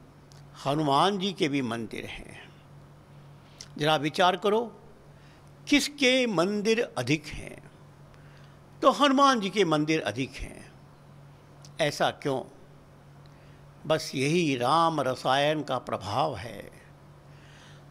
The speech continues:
हनुमान जी सदा सेवक रहे,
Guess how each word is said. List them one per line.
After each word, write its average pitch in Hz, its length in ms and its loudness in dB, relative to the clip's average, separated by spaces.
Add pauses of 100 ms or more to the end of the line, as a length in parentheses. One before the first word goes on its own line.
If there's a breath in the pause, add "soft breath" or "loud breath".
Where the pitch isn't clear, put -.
(120)
हनुमान 277 520 6
जी 269 240 2
सदा 269 520 4
सेवक 269 640 4
रहे, 113 600 -6